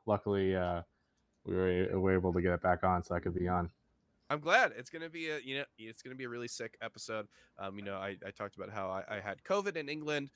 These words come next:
Speaker 2: Um, one of the really bad parts was that I had to stay in Stoke-on-Trent and isolate in a pretty shitty hotel room for a week. Uh,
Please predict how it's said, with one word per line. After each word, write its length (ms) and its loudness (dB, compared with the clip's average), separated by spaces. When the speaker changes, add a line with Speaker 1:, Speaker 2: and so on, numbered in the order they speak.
Speaker 2:
Um, 340 2
one 320 0
of 120 -2
the 120 0
really 240 -2
bad 240 -4
parts 300 -2
was 160 -4
that 100 -2
I 60 -2
had 180 0
to 80 -12
stay 320 0
in 140 -6
Stoke-on-Trent 720 -2
and 120 -12
isolate 420 -2
in 80 -8
a 80 -4
pretty 220 4
shitty 300 2
hotel 340 4
room 300 0
for 420 0
a 40 -2
week. 300 -2
Uh, 260 2